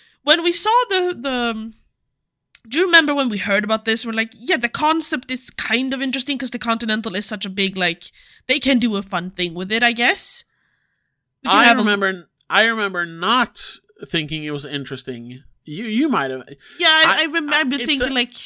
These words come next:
Speaker 1: they can, they can do an interesting thing about this with having, like, so many different assassins and whatever they're called coming in and out of the Continental.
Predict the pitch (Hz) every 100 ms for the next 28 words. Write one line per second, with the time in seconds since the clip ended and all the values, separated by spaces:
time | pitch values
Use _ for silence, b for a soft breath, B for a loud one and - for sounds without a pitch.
0 | - 294 - 381 277 349 370 381 330 254
1 | 208 247 254 247 240 240 233 330 294 220
2 | 196 196 196 202 214 196 190 185 185 190
3 | - 240 233 208 190 208 - 196 196 -
4 | 226 - 208 208 196 190 185 180 180 202
5 | 202 190 185 190 180 170 - B B B
6 | B - 254 247 226 214 185 190 185 196
7 | 196 190 180 165 131 113